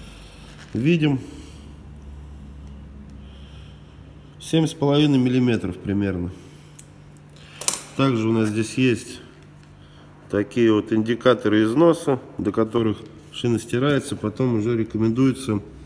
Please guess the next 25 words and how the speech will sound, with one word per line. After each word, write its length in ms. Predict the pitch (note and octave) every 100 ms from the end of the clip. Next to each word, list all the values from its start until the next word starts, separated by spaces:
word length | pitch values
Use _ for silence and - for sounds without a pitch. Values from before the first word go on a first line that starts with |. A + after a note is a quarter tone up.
| - - - - -
шину 300 | - - C3
менять. 440 | B2+ C3 A#2+ F#2+ E2 - - - - - - - -
С 80 | G2
боковины, 560 | A2 A2+ C#3 F#3 F#3
ребята, 420 | C#3 C#3 C3+ B2+ A#2+
если 240 | A2+ A#2
вы 80 | A2+
хотите 400 | A#2 A#2+ A2+ A2+
их 140 | G#2+
найти, 360 | B2 B2 F3 C#3
ищите 380 | G#2+ C3+ A#2+ G#2
вот 160 | G2
такие, 400 | G2+ G2+ B2 A2
э, 560 | G#2 - D2+ B1 G2 G2+
значения. 640 | G2 A2+ G#2+ A2 G2 F#2+ F2+ - - - - -
Они 220 | G#2+ C3 B2
разные, 440 | C3 G#2 F#2+ F#2+
где-то 280 | G#2+ C3 A2+
треугольник, 640 | A2 A2+ A#2 D#3+ D3 B2
где-то 320 | G#2 A2+ A2 F#2+
капля. 520 | C#3+ C#3+ C3 A2+ G#2 - - - - - - -
Э, 280 | F2 F#2 G2
у 60 | G2+
каждого 360 | C#3 C3 A#2
производителя, 880 | - A2 A2 B2+ C#3 C3 A2+ G#2+